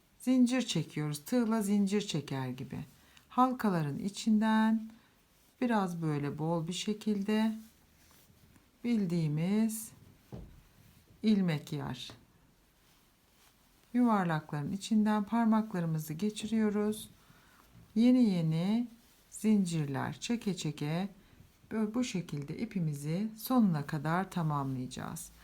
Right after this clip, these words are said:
Gerçekten çok kolay. Herkesin yapabileceği bir atkı. Rengimiz de muhteşem.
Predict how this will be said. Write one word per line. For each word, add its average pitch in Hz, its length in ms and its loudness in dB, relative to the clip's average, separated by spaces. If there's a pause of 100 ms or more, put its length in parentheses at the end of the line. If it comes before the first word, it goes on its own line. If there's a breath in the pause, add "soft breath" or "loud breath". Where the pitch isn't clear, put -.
(380 loud breath)
Gerçekten 180 760 0
çok 214 300 -4
kolay. 196 640 0 (720 soft breath)
Herkesin 190 640 -2
yapabileceği 185 840 0
bir 196 320 0
atkı. 196 560 -2 (640 loud breath)
Rengimiz 208 640 4
de 214 80 2
muhteşem. 180 880 0